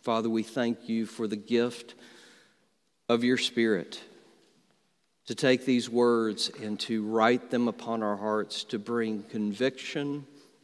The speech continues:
of sin, to bring comfort in the knowledge that Jesus came into this world to live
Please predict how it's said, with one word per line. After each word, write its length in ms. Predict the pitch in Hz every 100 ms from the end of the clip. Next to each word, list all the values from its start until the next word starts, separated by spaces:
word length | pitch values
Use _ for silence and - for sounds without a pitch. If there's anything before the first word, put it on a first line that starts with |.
| _ -
of 140 | 107
sin, 680 | - - 143 139 139 135 127
to 100 | -
bring 260 | 107 110 95
comfort 840 | - - 131 123 - 127 - - - - - - - _ _ _ _ -
in 100 | 120
the 100 | 117
knowledge 720 | 117 117 123 123 117 - -
that 240 | 113 113
Jesus 640 | 120 120 131 120 123 113
came 340 | - 127 117 117
into 320 | 120 113 110
this 280 | 107 104 -
world 580 | 98 95 87 82 - - _ _ _ _ _ _ _ _ _ _ _ _ _ _ _ -
to 80 |
live 680 | 113 117 123 127 127 127 110